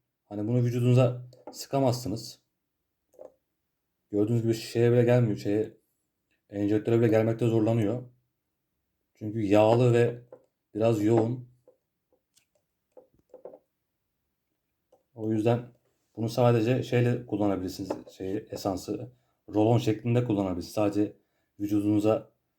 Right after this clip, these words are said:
sürebilirsiniz. Onun haricinde yani sıkamazsınız. Çünkü yağlı olduğu için elbisenize ve vüc-, yapışır,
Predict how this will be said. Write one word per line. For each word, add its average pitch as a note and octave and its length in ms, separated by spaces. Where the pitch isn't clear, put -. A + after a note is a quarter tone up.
sürebilirsiniz. G2 600
Onun A2 180
haricinde G#2+ 600
yani G2 120
sıkamazsınız. A2+ 920
Çünkü G#2 240
yağlı A2 280
olduğu A#2 180
için B2 320
elbisenize A2 580
ve A#2 120
vüc-, A2 200
yapışır, - 640